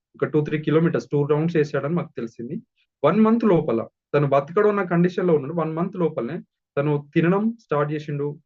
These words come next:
మంచి ఒక ప్లేట్ నిండా పెడితే కూడా తినే స్టేజ్‌కి వెళ్ళిపోయిండు. వాకింగ్, ఆ, నడవడం స్టార్ట్ చేసిండు, వాష్‌రూమ్‌కి వెళ్ళడం అన్నీ సెట్ రైట్ అయిపోయి వన్ మంత్ లోపల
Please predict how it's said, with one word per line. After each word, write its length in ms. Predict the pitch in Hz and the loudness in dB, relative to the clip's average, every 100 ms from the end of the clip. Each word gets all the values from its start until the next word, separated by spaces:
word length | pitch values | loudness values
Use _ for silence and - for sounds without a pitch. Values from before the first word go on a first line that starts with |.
| _ 127 | _ -10
మంచి 260 | 131 143 | -6 -6
ఒక 460 | 139 135 139 139 135 - | -2 0 2 0 -2 -4
ప్లేట్ 200 | 147 156 | 0 2
నిండా 200 | 151 170 | 2 2
పెడితే 260 | 170 156 160 | 2 2 0
కూడా 160 | 160 160 | 0 0
తినే 420 | 147 147 147 131 | -2 -4 -6 -4
స్టేజ్‌కి 360 | - 147 151 | -2 0 0
వెళ్ళిపోయిండు. 480 | 139 131 127 120 123 _ _ _ _ | -4 -2 -6 -6 -12 _ _ _ _
వాకింగ్, 480 | 131 147 156 139 135 | 0 0 -2 -4 -2
ఆ, 260 | 135 131 127 | 0 0 -2
నడవడం 480 | 123 131 147 143 135 | -2 0 2 2 -2
స్టార్ట్ 300 | 139 131 127 | -2 -4 -4
చేసిండు, 240 | - 123 | -10 -4
వాష్‌రూమ్‌కి 420 | 135 135 143 139 | -2 -2 -4 -4
వెళ్ళడం 220 | 127 120 | -6 -6
అన్నీ 240 | 120 165 220 | -4 0 0
సెట్ 260 | 160 139 | 2 2
రైట్ 160 | 165 147 | 2 2
అయిపోయి 420 | 127 - 110 117 _ _ _ - | 0 -4 -8 -8 _ _ _ -2
వన్ 160 | 156 208 | 0 2
మంత్ 320 | 196 214 220 | 0 -2 0
లోపల 460 | 170 - 117 117 | 0 0 -2 -6